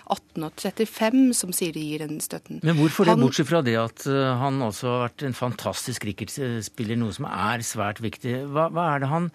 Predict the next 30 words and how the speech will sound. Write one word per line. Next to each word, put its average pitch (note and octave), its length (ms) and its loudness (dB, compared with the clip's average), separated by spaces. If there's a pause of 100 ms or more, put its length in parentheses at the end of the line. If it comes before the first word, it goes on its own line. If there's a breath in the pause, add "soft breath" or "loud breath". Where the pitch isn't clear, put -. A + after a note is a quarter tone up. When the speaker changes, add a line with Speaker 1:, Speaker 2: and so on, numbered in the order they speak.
(120)
Speaker 1:
Mm. D3 220 -4
Speaker 2:
hva C#3+ 120 -2
er - 20 0
det C3+ 80 -4
han E3+ 160 0
vil? D#2+ 240 -6 (720 loud breath)
Speaker 1:
Han, C4+ 380 8 (200)
som, A#3+ 800 4
som A3+ 240 4
blir A#3+ 120 4
sagt - 340 -2
her, A3 200 4
så A#3 200 0
ønsker G3+ 380 0
han E3+ 180 -4
forandring. E3 720 -2 (480 loud breath)
Hans G#3+ 560 2
motto G3 560 -2
og G3+ 60 -2
slagord F3 580 -2
er E3+ 400 -2
«Jeg E3+ 320 -4
ønsker D3 400 -8
forandring». C#3 560 -6
Speaker 2:
U C3 80 2
S C#3+ 140 -2
As B2 180 -2
Obama. G#3+ 220 4
Speaker 1:
Litt G#2 260 0
sånn F#3 280 0